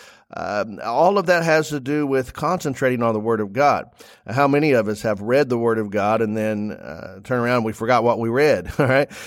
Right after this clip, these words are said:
Concentration means I think about it and I apply it to whatever the situation is, apply it to my life. Now, notice it says, "Richly in all wisdom." Wisdom is the skillful application of knowledge.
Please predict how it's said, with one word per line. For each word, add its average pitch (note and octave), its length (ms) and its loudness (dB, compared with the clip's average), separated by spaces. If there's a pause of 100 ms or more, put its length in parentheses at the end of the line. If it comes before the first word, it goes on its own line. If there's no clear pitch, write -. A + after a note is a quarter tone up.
(160)
Concentration C#3+ 760 0
means A#2+ 160 0
I A2+ 100 2
think D#3+ 360 -2
about A2+ 340 2
it G2+ 160 0
and A2 120 -2
I A2 120 0
apply B2 460 2
it C3 240 2
to B2 420 -2
whatever B2 440 2
the A2+ 140 -6
situation A#2+ 640 -4
is, A#2 240 0
apply A#2 380 0
it F2+ 100 -4
to A#2 120 -8
my G#2 120 -4
life. A2 840 -2
Now, D3+ 80 4
notice D#3 320 2
it C#3 80 -2
says, C#3+ 540 2
"Richly C#3 640 -2
in B2 140 -2
all A#2+ 320 2
wisdom." A2 720 -2 (160)
Wisdom C3 440 0
is A2 140 -2
the A2 100 -6
skillful C#3+ 640 -2
application A#2 760 -4
of G2 120 -10
knowledge. A#2+ 640 0